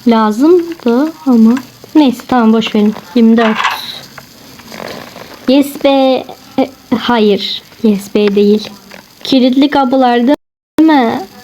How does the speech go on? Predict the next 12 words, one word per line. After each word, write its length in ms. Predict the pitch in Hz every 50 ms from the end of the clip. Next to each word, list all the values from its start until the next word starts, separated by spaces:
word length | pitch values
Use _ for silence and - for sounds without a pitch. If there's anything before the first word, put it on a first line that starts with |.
| - - - - - - - - - - - - - - - - -
Yok, 280 | 247 226 220 220 - -
değilmiş, 380 | 226 226 220 214 208 202 - -
tamam. 260 | 220 214 208 208 196 - - - - - - - - - 339
Oh 320 | 294 214 - - - - -
be. 140 | 214 220 226 - - - - - - - - - -
Ama 140 | 262 262 254
en 80 | 254
iyisi 420 | 247 247 247 240 - - 226 226 226
bu 80 | 226
çekmeceleri 600 | - - 226 226 233 226 220 220 220 220 233 240
karıştıralım. 720 | 247 - 220 214 196 - - - - 208 208 208 208 208 196 - - - - - - - - - - - - - - - - - 220 208 - - - - 175 165 - - - - - - - - _ _ - - _ - - _ - - - - - - - - - - - - - - - - - - - - - - _ _ _ _ - - - - - - - - - - - - - -
Arkadaşlar, 680 | 240 226 - 269 294 277 285 - 285 294 285 294